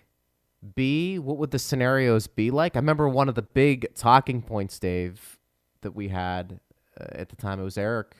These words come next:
and I doing it, was just, you know, the N H L thinking outside the box to take advantage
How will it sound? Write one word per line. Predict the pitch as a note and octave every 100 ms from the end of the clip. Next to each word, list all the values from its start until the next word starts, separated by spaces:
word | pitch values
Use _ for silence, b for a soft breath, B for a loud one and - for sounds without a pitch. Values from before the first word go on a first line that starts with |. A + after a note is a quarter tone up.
| _ -
and | G#2 G#2 G2+
I | F#2 F2+
doing | F2+ A2 D#3 C3
it, | F#2
was | G#2 G2
just, | - G#2 - _ _ _ _ _ _ _ _ _ _ _ _ _ _ _
you | D3
know, | D3+
the | D3+
N | D#3+ G3+
H | A3
L | G3 F3
thinking | - E3+ E3 D#3+ -
outside | B2+ - - C#3+ B2+ B2
the |
box | A2 G2 F2 F#2 - - - -
to | A#2+
take | - C#3 C#3
advantage | C3 A#2 A2+ A2+ G#2 F2+ - -